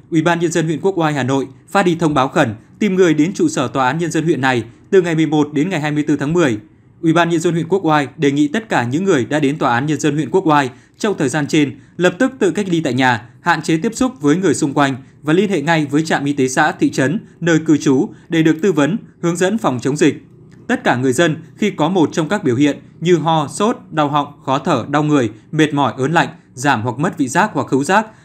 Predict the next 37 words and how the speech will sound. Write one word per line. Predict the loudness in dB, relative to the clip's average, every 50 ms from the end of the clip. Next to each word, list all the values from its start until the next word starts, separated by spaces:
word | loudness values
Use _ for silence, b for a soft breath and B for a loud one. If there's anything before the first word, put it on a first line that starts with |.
| B B
cần | -2 0 0
liên | 2 0
hệ | 0 0
ngay | 0 0 0 0 0 0
với | 0 -2 0
trạm | 0 -2 -2
y | -2 -2
tế | 0 0 0
phường, | 0 0 -2 -2 0
xã, | 0 2 2 2 0 0 -2
nơi | -2 -2
cư | 0 0 -2 0
trú | 2 2 2 2 0 B B B B B B
để | 0 2
được | 2 2 2
hướng | 0 0
dẫn | 0 0 0 0 0 B B B B B
và | -4 0
làm | 0 0 0
xét | 0 -2 0
nghiệm | 0 0 0 0
sars | -2 -2 -2 -2 -2 -2
cov | -2 -2 0 0 -2
hai | -2 -2
miễn | -2 -2 -4
phí | 0 0 2 2 2 0 B B B B B -6
nhằm | -4 -2 0
phát | 0 0 2
hiện | 0 0 0
sớm | 0 0 0 0 -2 -2 -2
nguy | 0 0 0
cơ | 2 2 2 2
mắc | 2 0 -2 -2 -2
bệnh | -4 -4 0
covid | -2 -2 -2 -2 -2 -2
mười | -2 -2 -2
chín. | -2 -2 -2 -2